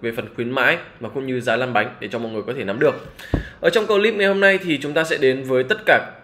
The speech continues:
các phiên bản của Sportage. Đầu tiên thì chúng ta sẽ đến với phiên bản hai chấm không G Luxury, phiên bản đang có mức giá niêm yết là chín trăm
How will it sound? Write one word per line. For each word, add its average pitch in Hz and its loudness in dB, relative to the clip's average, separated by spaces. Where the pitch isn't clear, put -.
các 208 0
phiên 160 -2
bản 110 2
của 101 -2
Sportage. 160 4
Đầu 175 4
tiên 220 6
thì - -18
chúng 143 -6
ta 156 0
sẽ 151 -2
đến 127 2
với 127 0
phiên 143 -4
bản 120 -2
hai 131 0
chấm 127 -6
không 135 -2
G 127 -2
Luxury, 139 2
phiên 147 -2
bản 127 4
đang 123 0
có 117 2
mức 156 -4
giá 127 2
niêm 156 -2
yết 196 0
là 110 2
chín 117 -8
trăm 147 4